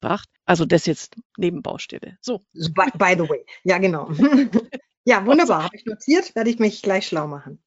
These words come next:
Speaker 1: So, also dein nächstes, ähm,
Speaker 2: Mein nächstes,
Speaker 1: Kapitel.
Speaker 2: ähm, das hat den Titel Future Literacy und da habe ich erst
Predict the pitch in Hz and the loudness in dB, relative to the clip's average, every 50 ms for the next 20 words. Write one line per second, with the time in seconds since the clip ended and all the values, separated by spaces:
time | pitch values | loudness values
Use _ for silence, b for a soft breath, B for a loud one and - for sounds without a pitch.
0 | B B B - 320 320 262 - - 294 262 214 202 226 - - 220 285 330 381 | B B B -2 0 0 2 2 4 4 4 4 2 0 -4 0 2 2 4 4
1 | 349 330 330 247 - - - - - - - - - - 185 202 - - - 185 | 2 0 0 -2 -2 -6 -10 -10 -10 -10 -12 -16 -16 -12 -12 -10 -10 -8 -4 -2
2 | 190 202 202 196 220 196 196 - 190 202 240 285 466 - _ - 214 220 226 226 | 0 2 2 0 -2 -2 -4 -6 -2 0 0 0 0 -4 _ -4 -4 -2 -2 -2
3 | 233 233 233 226 220 208 - 262 247 240 - 214 - - 214 202 202 - - - | -2 -2 -2 -2 -4 -2 -2 -2 -2 -2 -4 -10 -2 0 0 0 0 -2 0 2
4 | 294 330 349 - 233 277 392 480 494 - _ _ _ _ - - 240 262 320 320 | 4 4 4 4 4 4 4 2 0 -2 _ _ _ _ -4 0 2 2 2 2
5 | - - 294 262 277 294 277 226 202 - 170 196 269 233 - 285 269 254 240 - | 2 2 4 4 4 2 0 -4 -6 -2 0 0 0 2 2 2 2 2 0 -2
6 | - 302 330 302 226 208 190 196 196 208 - - 214 202 - _ | -2 -2 0 2 2 2 2 2 0 -2 -2 0 -2 -2 -2 _